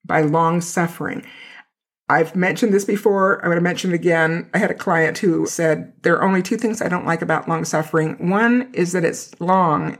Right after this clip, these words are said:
and the other is that it involves suffering." <laughs> Can't disagree with that. Long suffering is not our favorite quality, and yet it's part of the qualities of Christ. And if we desire to be like him,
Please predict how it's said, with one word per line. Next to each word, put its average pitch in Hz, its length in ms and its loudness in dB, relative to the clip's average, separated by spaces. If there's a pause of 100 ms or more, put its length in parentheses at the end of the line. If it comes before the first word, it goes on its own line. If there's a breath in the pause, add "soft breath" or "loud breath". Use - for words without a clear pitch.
and 170 120 0
the 165 120 -4
other 180 200 2
is 185 120 0
that 165 180 0
it - 80 -8
involves 156 540 0
suffering." - 760 -4 (360)
<laughs> - 1040 -4
Can't 254 200 2
disagree 277 300 0
with 240 120 4
that. 220 480 0
Long 165 160 -2
suffering 208 360 2
is 175 120 -4
not 190 220 2
our 185 100 2
favorite 170 560 -4 (320 soft breath)
quality, 226 640 -2 (440)
and 196 180 2
yet 185 320 0
it's 180 220 -4
part 170 300 -2
of - 220 -6 (500)
the - 100 -4
qualities 170 400 0
of 190 100 -2
Christ. - 480 -2
And 185 80 2
if 170 160 -2
we 180 80 0
desire 160 420 2
to 160 140 -8
be 170 160 0
like 170 380 -2
him, 160 420 -4